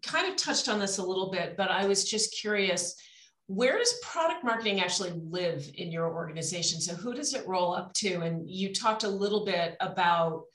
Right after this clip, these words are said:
the interlocks that you have with, with other departments, but, uh, let's just go in the same order. Um,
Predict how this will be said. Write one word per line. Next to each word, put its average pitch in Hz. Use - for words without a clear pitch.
the 208
interlocks 196
that -
you 180
have 180
with, 180
with 190
other 185
departments, 175
but, 170
uh, 190
let's 220
just -
go 220
in 190
the 190
same 190
order. 170
Um, 165